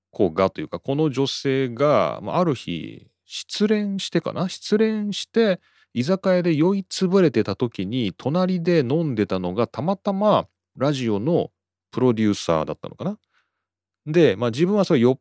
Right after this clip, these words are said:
払って泥酔して何にも覚えてないんだけど、まあ、その時にその隣の中年男性に対して語ってた失恋の恨みつらみとか、それが実は録音されていて、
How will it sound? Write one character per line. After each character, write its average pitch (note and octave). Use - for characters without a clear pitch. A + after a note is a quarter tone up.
払 F3
っ -
て F2+
泥 C#3+
酔 D3+
し -
て B2+
何 D3
に D3+
も C#3+
覚 D3+
え A#2+
て G2+
な A#2
い A2
ん E2+
だ G#2+
け E2+
ど、 A#2
ま -
あ、 -
そ -
の E3+
時 E3
に A2+
そ -
の F#2+
隣 B2+
の B2+
中 C#3+
年 C#3+
男 C#3+
性 -
に D#2+
対 A2+
し -
て -
語 -
っ C3+
て -
た -
失 -
恋 D3+
の D#3
恨 C3+
み C3
つ -
ら B2
み A2+
と E2
か、 -
そ -
れ D#3
が D#3+
実 C3
は G2
録 F2
音 G3+
さ D#3+
れ D#3
て C#3+
い C3+
て、 -